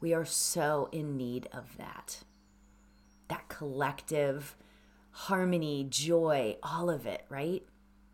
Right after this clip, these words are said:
So let's get ourselves ready to meditate on this. I've got such a great mantra that we're gonna do,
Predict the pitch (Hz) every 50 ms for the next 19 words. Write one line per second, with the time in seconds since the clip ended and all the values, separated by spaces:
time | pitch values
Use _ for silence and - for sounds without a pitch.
0 | - - - - - - - - - - - - - - - - - - - -
1 | - - - - - - - - - - - - - - - - - - - -
2 | - 208 185 180 156 107 85 - - - 151 - - - - 185 170 185 180 190
3 | 196 220 214 - - - 254 240 - - 196 180 175 165 - - 156 127 131 127
4 | 123 127 127 127 127 - - - - - - - - - - - - - - -
5 | - _ - 139 135 151 151 156 170 156 - 156 151 143 139 135 139 151 143 147
6 | - 113 104 - - 113 92 85 73 60 50 50 - - - - - - - -
7 | - - - - - - 160 139 143 165 135 - - - - 175 160 - - 180
8 | 170 - 156 160 151 151 165 - - - - 165 160 156 151 147 151 160 156 -
9 | 196 190 190 196 208 208 180 185 170 - - 160 147 185 196 196 170 147 151 151
10 | 139 131 117 131 135